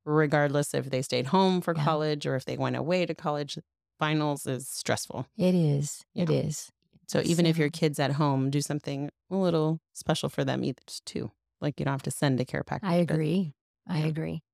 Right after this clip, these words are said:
Speaker 1: Buy them gift cards so they can go get some food and not worry about anything, or some Starbucks drinks.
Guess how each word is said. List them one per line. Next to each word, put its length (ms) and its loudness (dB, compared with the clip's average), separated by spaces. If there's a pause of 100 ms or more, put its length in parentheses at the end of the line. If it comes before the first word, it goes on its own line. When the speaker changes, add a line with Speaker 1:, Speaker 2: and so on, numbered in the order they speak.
Speaker 1:
Buy 200 2
them 340 -2 (140)
gift 180 0
cards 340 2
so 120 -4
they 80 2
can 120 0
go 120 4
get 180 -2
some 140 -2
food 420 4
and 100 4
not 160 0
worry 300 0
about 220 0
anything, 680 0
or 220 -4 (160)
some 140 0
Starbucks 500 -2
drinks. 520 -4